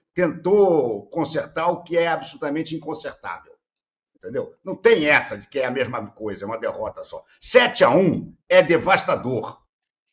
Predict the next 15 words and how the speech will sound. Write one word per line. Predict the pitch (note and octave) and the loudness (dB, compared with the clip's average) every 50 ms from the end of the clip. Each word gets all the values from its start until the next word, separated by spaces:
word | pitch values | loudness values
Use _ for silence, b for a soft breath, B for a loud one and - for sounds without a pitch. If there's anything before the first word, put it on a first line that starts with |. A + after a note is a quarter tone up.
| _ - | _ 6
É | F#3 G3+ | 6 6
devastador. | F#3+ F3+ D#3 B2 D#3+ F#3 - - D#3+ A2+ F#2+ F2 - _ _ | 6 2 -2 0 0 -2 -2 -2 -4 -8 -8 -10 -14 _ _
E | G3 G#3+ | 2 4
a | F#3+ | 4
Rua | D3 - A3 C4+ B3+ A3 | 4 2 2 2 2 2
de | F3 E3+ | 2 0
Fogo | - - - G3 A3 - G#2 G2+ G#2 - | -6 0 6 6 6 6 6 0 -8 -8
que | - | -8
eles | D3 A#2+ G#2 | -8 -6 -4
vão | C3+ D3 - | -4 -6 -4
fazer, | - A#2+ G2+ G2+ D3+ F3+ D3+ F#2 F2 - _ _ _ _ _ | -4 -6 -6 -2 0 0 0 -2 -4 -10 _ _ _ _ _
se | _ - - G3+ | _ -6 -6 -2
der | C#3 F3+ G#3 | 2 4 4
uma | G#3+ G#3+ F3+ A#2 | 4 4 2 0
zebra, | G#2 - D#3+ F3+ E3+ - F#2 F2 D#2 - - | 2 2 4 4 4 2 0 -8 -10 -12 -18